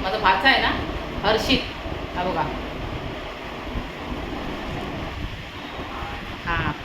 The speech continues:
तो आला राहायला, आठ दिवस झाले, त्याला पाठवलं डॉक्टरकडे आजीला घेऊन. आणि ना तुम्हाला सांगू, आता आमची ना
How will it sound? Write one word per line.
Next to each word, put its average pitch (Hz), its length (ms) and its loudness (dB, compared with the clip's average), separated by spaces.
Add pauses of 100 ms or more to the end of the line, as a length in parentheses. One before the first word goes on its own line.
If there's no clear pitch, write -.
(340)
तो 233 60 2
आला 240 200 8
राहायला, 247 360 10
आठ 214 240 8
दिवस 247 200 4
झाले, 214 220 4 (960)
त्याला 208 140 4
पाठवलं 202 440 6
डॉक्टरकडे 175 500 2 (440)
आजीला 185 280 4
घेऊन. 156 240 0 (1040)
आणि 202 200 4
ना 262 80 8
तुम्हाला 262 280 6
सांगू, 262 200 8 (960)
आता - 160 2
आमची 240 220 4
ना 302 60 8